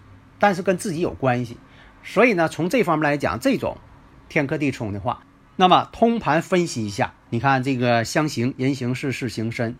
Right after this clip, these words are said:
相刑，庚金呢跟自己这个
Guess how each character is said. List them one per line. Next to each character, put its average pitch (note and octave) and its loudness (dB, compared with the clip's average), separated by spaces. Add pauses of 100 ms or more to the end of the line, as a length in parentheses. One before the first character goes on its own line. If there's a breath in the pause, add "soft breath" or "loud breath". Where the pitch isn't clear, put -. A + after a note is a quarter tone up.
相 B2+ 0
刑， G#2 -8 (480 loud breath)
庚 F#3 4
金 D3+ 2
呢 C#3+ 2 (280 loud breath)
跟 B2+ 2
自 D3+ 0
己 - -10
这 A#2+ -4
个 G#2 -2